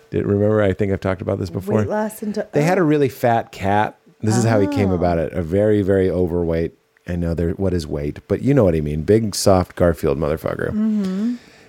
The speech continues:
Speaker 1: And they tried putting it on a diet, and nothing would happen. And then one day, the, the dog next door that this cat would taunt
Speaker 2: Mm-hmm.
Speaker 1: got loose and chased this cat up a tree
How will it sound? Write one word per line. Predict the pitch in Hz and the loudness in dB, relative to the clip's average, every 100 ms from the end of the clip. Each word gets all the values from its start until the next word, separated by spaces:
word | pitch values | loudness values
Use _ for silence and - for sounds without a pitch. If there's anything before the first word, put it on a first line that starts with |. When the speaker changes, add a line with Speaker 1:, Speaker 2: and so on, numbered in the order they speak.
| - - - | -18 -18 -4
Speaker 1:
And | 110 117 | 0 2
they | 120 113 104 - _ | 4 2 0 -8 _
tried | - 107 107 98 | 0 2 2 2
putting | 110 104 | 2 4
it | 104 | 4
on | 104 104 | 4 2
a | |
diet, | 92 98 95 98 98 - - | 2 2 4 2 0 -4 -12
and | 101 92 95 | -4 0 2
nothing | 98 87 107 | 0 0 0
would | 101 | 2
happen. | 90 90 90 92 90 87 | 2 0 0 -2 -2 -2
And | 90 90 | -4 -4
then | 92 90 | -2 -2
one | 90 90 | -2 -2
day, | 85 87 87 85 82 | 0 0 0 0 -2
the, | 64 90 80 - _ | -4 -6 -6 -10 _
the | 92 | -6
dog | 78 - 90 90 95 87 | -4 0 2 4 4 2
next | 101 95 - | 0 0 2
door | 104 98 | 4 4
that | 92 | 4
this | 92 85 | -2 -4
cat | 92 69 | -2 -2
would | 80 | -2
taunt | - 92 95 98 - _ - - | -6 -2 -2 -4 -12 _ -20 -12
Speaker 2:
Mm-hmm. | 202 196 185 175 | -6 -6 -6 0
Speaker 1:
got | 208 - | 0 2
loose | 98 110 123 - - | 2 4 2 0 -4
and | 95 87 | -2 -2
chased | - 101 104 - - | 0 2 2 2 -2
this | 120 - | 0 0
cat | - 113 120 | 0 2 2
up | 104 | 0
a | 104 | -2
tree | - - 147 175 | -2 2 2 2